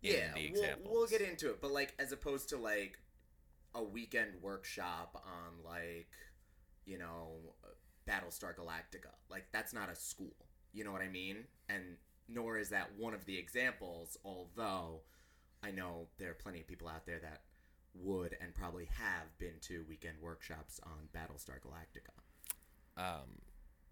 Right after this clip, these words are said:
Speaker 1: I don't know anybody who has. More because
Speaker 2: Well,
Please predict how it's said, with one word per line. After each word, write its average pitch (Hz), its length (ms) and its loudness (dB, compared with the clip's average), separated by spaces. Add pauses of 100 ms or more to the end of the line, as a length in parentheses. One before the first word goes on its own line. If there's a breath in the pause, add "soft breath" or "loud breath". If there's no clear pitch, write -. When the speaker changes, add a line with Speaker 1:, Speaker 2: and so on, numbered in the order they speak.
(140)
Speaker 1:
I 95 140 6
don't 64 320 -4
know 60 180 -6
anybody 57 480 -10
who 87 60 -12 (100)
has. 64 280 -8 (360 loud breath)
More 147 180 6
because 110 440 0
Speaker 2:
Well, 90 320 -4